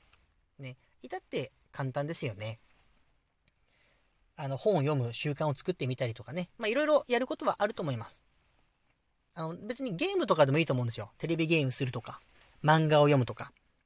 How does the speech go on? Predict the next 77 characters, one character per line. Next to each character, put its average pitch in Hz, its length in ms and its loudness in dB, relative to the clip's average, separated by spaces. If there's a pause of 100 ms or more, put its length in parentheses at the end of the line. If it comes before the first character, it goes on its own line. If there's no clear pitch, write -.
(340)
何 165 240 -2
も 226 120 0
し 233 120 0
な 226 100 2
い 233 40 2
よ 240 60 2
り 214 100 -2
か 135 100 2
な 139 140 2
ん 139 40 -4
か 131 100 -4
絶 120 160 -4
対 139 120 2
脳 147 160 4
に 117 60 -2
刺 135 120 -4
激 131 160 -4
を 127 40 2
与 135 120 0
え 143 60 0
た 165 100 0
方 156 40 0
が - 80 -4
い 127 100 -4
い - 20 -6
で 120 100 -4
す - 80 -4
か - 80 -12
ら。 - 160 -14 (720)
た - 80 -20
だ 269 80 0
そ 214 120 -2
れ 240 80 2
に 233 220 -2
依 170 40 0
存 220 200 -2
と 254 100 4
か 240 80 6
が 175 120 8
入 175 100 4
っ 175 40 2
て 165 100 -4
し 156 120 2
ま 156 120 4
う 147 80 2
と 208 100 -4
い - 20 2
う - 20 2
の 262 60 8
は 175 60 10
あ - 20 6
ま 135 120 6
り 135 60 4
良 139 80 4
く 131 100 -4
な 113 120 -2
い 104 80 -8
の 104 120 -14
で 127 80 -10
ね。 185 200 -2 (600)
う 151 60 -10
ん。 139 40 -4 (440)
ま 196 80 -4
あ、 - 20 -4
様 175 220 4
々 196 340 2 (720)
や 139 100 -4
っ - 20 -4
て - 100 -8
い 127 40 -4
た 127 60 -6
だ 127 60 -2
き - 40 -16
た 147 120 -2
い 123 40 0
な 139 100 -2
と 151 200 4